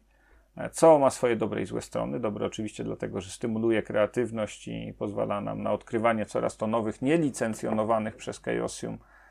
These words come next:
e, prac, dzieł, mm, gier czy różnych, e, gadżetów. Z drugiej strony, no, w jakimś sensie dewaluuje też tę markę, jeżeli te produkty nie będą spełniały w pełni naszych oczekiwań, jeżeli one nie dorosną do tego, czego byśmy oczekiwali po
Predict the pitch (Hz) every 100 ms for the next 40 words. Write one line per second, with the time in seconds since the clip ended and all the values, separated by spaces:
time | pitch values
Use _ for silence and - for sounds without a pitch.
0 | - _ _ _ _ - - 131 - 139
1 | - - 117 117 120 117 110 - 220 110
2 | 101 101 104 117 113 113 - 131 - 107
3 | 104 98 101 - 110 107 107 104 98 110
4 | - 240 - _ _ _ _ 156 190 180
5 | 165 - 139 143 127 127 - - _ _
6 | _ - 113 113 127 - 113 127 117 120
7 | 120 131 131 110 101 - 104 107 110 135
8 | 113 101 107 110 _ _ - _ _ 107
9 | 101 120 101 107 120 107 101 101 101 98
10 | 101 104 104 117 107 101 101 101 107 101
11 | 104 101 - 110 113 117 - 120 120 104
12 | 98 101 107 98 98 - _ - 113 107
13 | 104 104 - 110 98 92 107 101 110 107
14 | 98 - 107 - - 117 107 - -